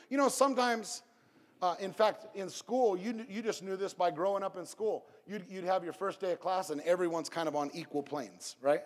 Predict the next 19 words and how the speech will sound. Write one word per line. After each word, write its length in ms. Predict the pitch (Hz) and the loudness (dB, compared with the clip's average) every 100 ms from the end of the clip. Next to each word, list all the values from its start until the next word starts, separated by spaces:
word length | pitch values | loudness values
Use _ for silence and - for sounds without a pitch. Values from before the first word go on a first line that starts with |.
| - | -4
<laughs> 140 | 190 135 - - | -4 -4 -10 -4
You're 100 | 139 | 0
sitting 220 | 185 196 | 2 2
in 60 | 160 | 2
your 100 | 156 | 6
desk 380 | 170 175 175 | 6 6 4
and 80 | 139 | -2
they 100 | 151 | -2
sit 220 | - 180 | -2 -4
in 60 | 165 | -4
their 120 | 160 | -4
desk 320 | 165 165 165 - - | 2 2 0 -6 -16
and 80 | 151 | -10
you're 120 | 147 | -10
kind 200 | 139 175 | -6 -6
of 80 | 170 | -6
just 160 | 143 - | -10 -6
looking 280 | 175 175 160 | -4 -2 0
around. 360 | 160 165 170 | 2 2 0